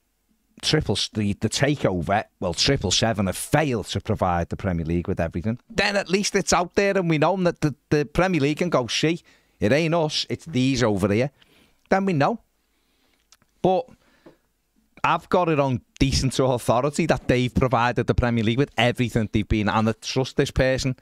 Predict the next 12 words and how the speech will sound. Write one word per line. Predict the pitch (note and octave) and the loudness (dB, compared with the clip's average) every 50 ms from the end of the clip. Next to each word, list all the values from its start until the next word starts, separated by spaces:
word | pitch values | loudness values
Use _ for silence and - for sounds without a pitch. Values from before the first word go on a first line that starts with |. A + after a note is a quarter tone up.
| _ _ _ _ _ | _ _ _ _ _
when | - A#2 A#2 G#2+ | -2 0 0 0
they | A#2 | -2
tell | - - B2 A2+ A#2+ | 0 0 0 2 2
me | A#2+ B2+ C3 | 0 0 0
it, | C3+ C3+ - _ _ _ _ | -2 -4 -8 _ _ _ _
"I've | F#2+ G2 | -6 -4
provided | - - B2 - A#2 A2+ A#2 A2 A#2+ F#2+ | -2 -2 0 2 2 0 2 0 -2 -2
the | A2+ | 0
Premier | G2 - A#2 A2+ A2 G2 | 0 0 0 0 2 0
League | A2+ A#2 | 0 0
with | B2 A#2+ A2+ | 2 0 0
everything." | A#2 A2+ C3 A#2+ - C#3+ C3+ | 0 0 -2 -2 -2 -2 -4